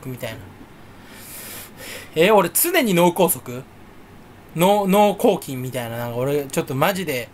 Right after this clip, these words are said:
小卒だからわかんないんだけど、こういう時嫌だよな。言葉わかんないの腹立つね。苛立ち。うん。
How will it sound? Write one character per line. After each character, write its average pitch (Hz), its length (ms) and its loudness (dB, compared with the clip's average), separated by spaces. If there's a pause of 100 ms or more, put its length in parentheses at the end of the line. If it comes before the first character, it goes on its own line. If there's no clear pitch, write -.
(200)
小 208 280 2
卒 202 200 0
だ 202 100 6
か 170 80 0
ら 139 80 2
わ 143 100 4
か 196 120 4
ん 196 60 0
な 165 80 -2
い 147 60 -6
ん 131 40 -10
だ 123 80 -6
け 123 100 -6
ど、 131 360 2 (1000)
こ - 140 2 (160)
う - 0 -
い 466 140 2
う 453 40 -4
時 427 240 -2
嫌 226 140 4
だ 190 80 2
よ 165 120 -4
な。 156 200 -4 (140)
言 285 120 2
葉 403 280 4
わ 196 140 4
か 233 140 4
ん 202 80 -2
な 151 120 -2
い 131 40 -6
の 123 80 -10
腹 185 220 0
立 165 220 -6
つ - 20 -14
ね。 127 160 -12 (200)
苛 180 220 2
立 160 320 -4
ち。 - 20 -14 (840)
う 123 40 -12
ん。 127 240 -8